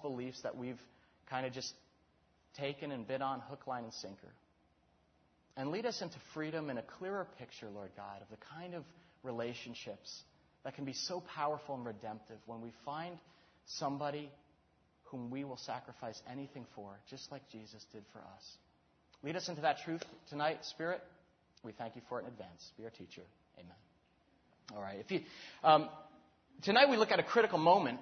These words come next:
in this budding romance between Solomon and this peasant girl that he's pursuing. Uh, it's the moment where, moment where he declares his intentions for her. Now, who was here last week? Just let me give a sense of that, okay?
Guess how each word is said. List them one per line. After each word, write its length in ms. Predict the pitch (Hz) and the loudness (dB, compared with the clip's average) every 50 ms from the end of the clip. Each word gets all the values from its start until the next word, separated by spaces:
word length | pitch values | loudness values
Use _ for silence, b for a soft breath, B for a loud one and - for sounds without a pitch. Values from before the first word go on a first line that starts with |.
| - - | -6 -2
in 160 | 160 156 156 | 0 2 4
this 140 | 156 160 156 | 4 2 2
budding 400 | - 135 175 185 196 208 202 175 | 8 10 10 12 12 10 6 8
romance 460 | 151 160 170 180 165 147 139 135 - | 10 10 10 10 10 6 4 2 0
between 360 | - 160 139 - 165 165 151 143 | -4 -6 -6 -4 -2 -2 -2 0
Solomon 680 | - - - 180 180 196 196 170 147 139 127 131 160 - - | 2 8 10 12 12 12 12 12 10 8 4 2 0 -2 0
and 160 | 151 151 147 | 0 2 2
this 140 | 143 139 - - - | 2 0 0 -2 0
peasant 400 | - - 202 202 202 180 147 120 | 4 6 6 6 4 0 0 2
girl 260 | 135 131 131 131 135 | 4 4 6 6 6
that 140 | 143 139 135 | 4 2 2
he's 140 | 143 139 139 | 0 -6 -6
pursuing. 580 | - 147 127 - - 185 170 123 95 95 131 - - b b b b b b b b b - | -6 -6 -6 -4 -4 -2 -2 -2 -4 -6 -12 -16 -18 b b b b b b b b b 0
Uh, 140 | 123 123 - - | 2 4 4 4
it's 140 | 151 - - | 2 2 4
the 100 | 202 185 | 4 6
moment 560 | 185 185 190 196 208 214 214 214 208 175 180 | 10 12 12 12 12 12 10 8 8 8 8
where, 280 | 175 180 165 - - 165 | 8 8 8 8 4 4
moment 340 | 160 165 180 190 190 170 175 | 8 8 8 8 8 6 6
where 80 | 175 | 6
he 100 | 160 - | 6 6
declares 640 | 143 170 156 - - - 190 196 220 226 233 233 226 | 2 2 0 2 4 8 10 10 12 12 10 8 6
his 140 | 220 202 180 | 4 2 2
intentions 680 | 180 160 - - 190 190 208 202 - - 127 120 - - - | 2 0 0 2 4 4 4 4 0 -2 -2 -4 -4 -2 0
for 200 | 131 113 110 104 | 0 2 2 0
her. 180 | 104 104 107 | 0 -2 4
Now, 200 | 139 156 156 156 B B B B | 6 6 6 6 B B B B
who 100 | - 254 | 2 8
was 240 | 240 262 262 254 254 | 12 12 12 12 12
here 100 | 254 226 | 8 10
last 280 | 202 190 180 170 - 151 | 12 12 12 10 8 2
week? 120 | 127 - | 0 0
Just 120 | - 165 - | 0 -4 -2
let 80 | 214 | 0
me 80 | 214 208 | 2 2
give 100 | 190 180 | 4 4
a 80 | 170 160 | 4 4
sense 300 | - - 165 160 - - | 6 4 4 4 4 2
of 80 | 127 | 4
that, 160 | 120 113 107 | 4 6 4
okay? 340 | 110 110 - 156 151 165 175 | 4 2 4 6 6 6 6